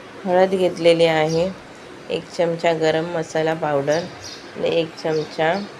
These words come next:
धने पावडर घेतलेली आहे. आपण याच्यामध्ये खडे मसाले काही टाकणारे नाही आहेत, कारण आपण जो सिक्रेट मसाला केला आहे त्या मसाल्यानेच आपल्या भाताला चव अशी येणार आहे.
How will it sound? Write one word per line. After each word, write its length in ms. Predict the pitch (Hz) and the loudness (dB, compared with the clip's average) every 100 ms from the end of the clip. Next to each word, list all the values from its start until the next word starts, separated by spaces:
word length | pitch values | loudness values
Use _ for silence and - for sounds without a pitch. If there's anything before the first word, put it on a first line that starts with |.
| - - - - - - - - 165 | -18 -18 -18 -18 -16 -16 -16 -14 -2
धने 220 | 165 165 | 2 2
पावडर 340 | 175 185 170 165 | 4 6 8 8
घेतलेली 600 | 170 165 160 151 151 156 | 6 2 2 -2 0 0
आहे. 420 | 147 147 151 170 175 - - - - - - - - - - - - - - - - | 2 0 -2 -6 -6 -16 -18 -18 -18 -18 -18 -18 -18 -18 -18 -18 -18 -18 -18 -8 -6
आपण 240 | 160 190 | -2 2
याच्यामध्ये 520 | 185 185 185 180 175 180 | 2 2 0 2 0 0
खडे 200 | 185 175 | 2 2
मसाले 460 | 175 175 180 165 170 | 2 0 2 2 4
काही 300 | 170 165 160 | 2 2 2
टाकणारे 580 | 160 156 160 156 156 165 | 0 -2 0 0 2 2
नाही 260 | 165 151 | 0 0
आहेत, 260 | 151 143 - | -2 -6 -4
कारण 180 | 156 160 | -2 0
आपण 380 | 151 - 165 165 | -2 -2 -2 0
जो 100 | 165 | -2
सिक्रेट 380 | 170 165 170 170 | -4 -2 -2 0
मसाला 400 | 170 165 165 160 | -2 0 0 0
केला 360 | 156 160 147 147 | -2 -4 -2 -4
आहे 260 | 160 - - - - - - - - | -4 -8 -18 -18 -18 -20 -20 -8 -4
त्या 100 | 175 | 0
मसाल्यानेच 760 | 170 170 170 170 170 175 175 | 0 2 4 6 4 2 0
आपल्या 480 | 175 165 165 165 170 - - | -4 0 2 4 2 -4 -10
भाताला 420 | 170 160 165 160 160 | -6 -2 0 0 0
चव 400 | - 165 165 170 | 0 2 4 4
अशी 280 | 165 - | 2 -2
येणार 320 | 165 156 156 156 | -2 0 0 0
आहे. 120 | 156 | -2